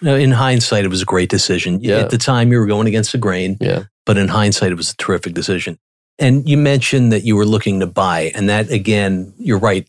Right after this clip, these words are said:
Speaker 1: Jeff, that's another reason to start early, because it takes a long time to find something to purchase, the
Speaker 2: Mm-hmm.
Speaker 1: right property.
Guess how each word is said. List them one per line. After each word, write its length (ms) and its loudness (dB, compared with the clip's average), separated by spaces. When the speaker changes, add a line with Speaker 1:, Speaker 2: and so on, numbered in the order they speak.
Speaker 1:
Jeff, 240 -2
that's 180 -2
another 360 2
reason 340 -2
to 100 -6
start 300 -2
early, 340 -2
because 480 0
it 80 -10
takes 240 0
a 60 0
long 220 2
time 260 2
to 80 0
find 320 0
something 340 -4
to 120 -8
purchase, 520 -4
the 100 -4
Speaker 2:
Mm-hmm. 120 2
Speaker 1:
right 200 0
property. 540 -4